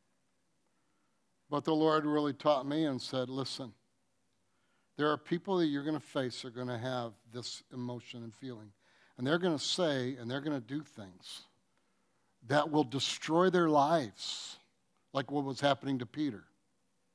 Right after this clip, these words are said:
But I want you to be faithful to me and do what I ask you to do, no matter what."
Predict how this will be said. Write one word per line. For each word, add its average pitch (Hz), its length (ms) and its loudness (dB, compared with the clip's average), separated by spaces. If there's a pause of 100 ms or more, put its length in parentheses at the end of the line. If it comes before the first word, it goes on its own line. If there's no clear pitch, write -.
(2500)
But 143 200 6
I 143 100 12
want 143 300 2
you 143 140 2
to 135 60 -2
be 117 140 -6
faithful 127 520 -4
to - 140 -8
me 120 440 -4 (640)
and 120 140 -4
do 127 120 2
what 120 140 2
I 123 140 6
ask 117 280 -2
you 107 60 -12
to 98 100 -14
do, 98 180 -18 (880)
no 127 80 -4
matter 117 280 0
what." 107 260 -8